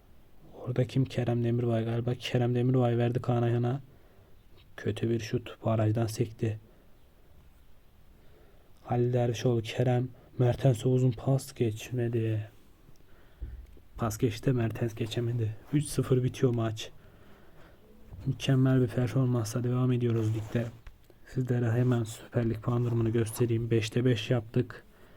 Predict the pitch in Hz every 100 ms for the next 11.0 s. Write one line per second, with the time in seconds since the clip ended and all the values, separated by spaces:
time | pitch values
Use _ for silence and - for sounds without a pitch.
0 | - - - 123 120 123 117 120 127 117
1 | - 120 120 - 120 117 113 117 117 107
2 | - - - - - - - - - -
3 | - 131 123 117 113 123 110 120 107 120
4 | 110 113 110 123 113 110 127 117 117 113
5 | 110 120 120 107 - - 113 113 113 120
6 | - - - - - - - - 110 107
7 | 123 117 113 110 117 113 113 113 123 120
8 | 113 113 110 - 120 117 113 113 113 113
9 | - - - - - - - - - -
10 | - - - - - 135 123 123 123